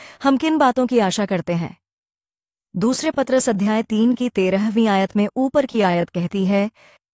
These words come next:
हम नए स्वर्ग की प्रतीक्षा कर रहे हैं और नई पृथ्वी, कि यह संसार परमेश्वर की धार्मिकता से भर जाए।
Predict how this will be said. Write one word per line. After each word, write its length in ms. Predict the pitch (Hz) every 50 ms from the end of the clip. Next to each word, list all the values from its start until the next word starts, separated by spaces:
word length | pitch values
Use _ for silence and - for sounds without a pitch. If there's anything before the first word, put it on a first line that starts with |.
| _ _ _ _ - -
हम 380 | 269 302 311 302 294 285 - - _ _ _ _ _ _ _ _ _ _ _ _ _ _ _ - 214
नए 240 | 214 214 214 220 214
स्वर्ग 320 | - - 202 196 180 196
की 140 | - 214 208
प्रतीक्षा 480 | - 190 180 - 190 175 - - 214
कर 160 | 202 208 185 180
रहे 240 | 175 175 175 180
हैं 200 | 175 175 175 180 - _ _ _ _ _ _ _ _ _ _ -
और 100 | 233 220
नई 240 | 208 202 196 247 320
पृथ्वी, 380 | - 302 294 - 311 311 330 - _ _ _ _ _ _ _ _ _ _ -
कि 80 | - 330
यह 200 | 330 330 320 320
संसार 580 | - - 320 294 285 269 - 302 302 330 339 330
परमेश्वर 720 | - 240 208 202 196 208 214 220 214 - - 240 233 220
की 180 | - - 220 202
धार्मिकता 680 | 170 175 180 180 180 175 190 190 - - - 196 185
से 200 | 175 - 196 170
भर 260 | 156 143 165 180 160
जाए। 360 | 147 - 160 - - - -